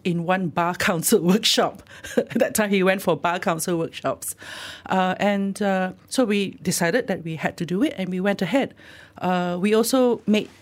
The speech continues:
inroads into Orang Asli land, uh, land rights. Uh, we recognized and gazetted many lands. Uh, what else? Uh, we amended the Selangor Forestry Act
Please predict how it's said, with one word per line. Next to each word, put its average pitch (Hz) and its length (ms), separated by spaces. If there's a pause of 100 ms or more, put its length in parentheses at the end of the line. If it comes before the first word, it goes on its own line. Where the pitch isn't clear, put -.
(120)
inroads 202 480
into 185 480
Orang 185 240
Asli 185 720
land, 185 520 (440)
uh, 160 200
land 175 280
rights. 247 480
Uh, 175 360
we 160 140
recognized 190 600
and 175 180
gazetted 175 540
many 175 320
lands. 175 520 (520)
Uh, 175 340
what 175 180
else? 175 280
Uh, 165 320
we 170 340 (280)
amended 208 640
the 170 260
Selangor 233 440
Forestry 190 520
Act - 420